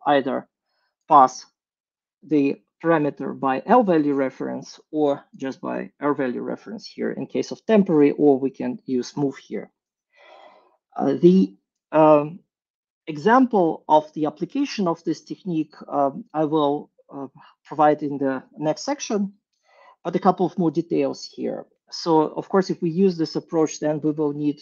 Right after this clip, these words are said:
to use this remove reference here because we, uh, if the type can be deduced as a reference, then we need to remove it to get access to the net nested declaration.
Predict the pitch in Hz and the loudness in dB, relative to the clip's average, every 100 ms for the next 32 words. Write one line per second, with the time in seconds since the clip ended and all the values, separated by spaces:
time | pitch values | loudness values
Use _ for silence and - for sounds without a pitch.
0 | _ 151 139 143 143 - - 139 127 - | _ -12 -4 -2 -2 -4 -6 -6 -6 -6
1 | 147 151 139 233 254 220 196 175 - 175 | -4 -4 -2 -4 0 2 2 0 -6 -2
2 | 160 147 139 139 139 131 - 147 143 135 | -2 -2 -6 -2 -2 -2 -8 -6 -2 0
3 | 135 135 _ _ _ _ _ - 135 - | 0 -4 _ _ _ _ _ -4 -4 0
4 | 151 - _ - - 139 131 - 147 - | -2 -2 _ -20 -6 -2 -2 -2 -2 -2
5 | - 139 139 127 127 - _ 131 139 143 | -6 -10 -8 -8 -8 -10 _ -10 -6 -2
6 | 143 - 131 139 151 151 139 127 131 - | -2 -4 -4 0 2 0 -4 -4 -6 -12
7 | - - 131 127 123 123 135 131 - - | -20 -14 -6 -4 -4 -4 -4 -6 -8 -18
8 | _ 135 127 131 139 127 127 - 123 135 | _ -8 -4 -2 -2 -4 -10 -10 -4 -2
9 | 127 - _ - - - 143 - 139 - | -2 -6 _ -20 -20 -4 -4 -2 -8 -6
10 | 135 123 135 143 143 _ 143 143 - - | -6 -2 2 2 0 _ 0 0 0 -6
11 | 139 151 - 147 233 285 - 185 | -8 -6 -2 2 2 2 -2 -4